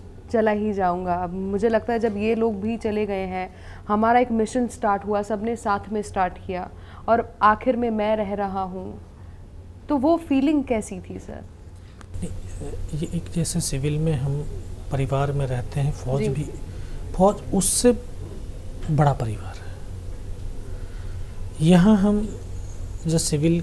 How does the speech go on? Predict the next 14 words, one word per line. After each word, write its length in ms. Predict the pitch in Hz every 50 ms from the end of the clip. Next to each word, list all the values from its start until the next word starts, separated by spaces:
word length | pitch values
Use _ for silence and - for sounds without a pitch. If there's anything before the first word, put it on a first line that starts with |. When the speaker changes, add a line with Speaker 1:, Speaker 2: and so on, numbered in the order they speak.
| 170 - - - - 165
Speaker 2:
as 60 | 156
a 260 | 165 180 170 - -
civilian 580 | 160 143 160 160 147 139 127 127 139 151 - - - - - - - - -
अगर 240 | 156 151 143 147
परिवार 500 | 139 - - 143 143 135 147 143 147 147
में 160 | 143 143 139 131
कोई 360 | - - 139 135 135 135 131 - - - - -
चला 240 | - 147 143 139 131
जाता 420 | 120 113 113 110 - - 123 120
है, 140 | 110 113 139 147 - - - - - - - - - - - - - - - - -
तो 60 | 233
उसके 360 | 226 214 202 - - - 226
अंदर 480 | 220 - - - 165 165 170 170 175 180
वो 260 | 180 175 175 180 170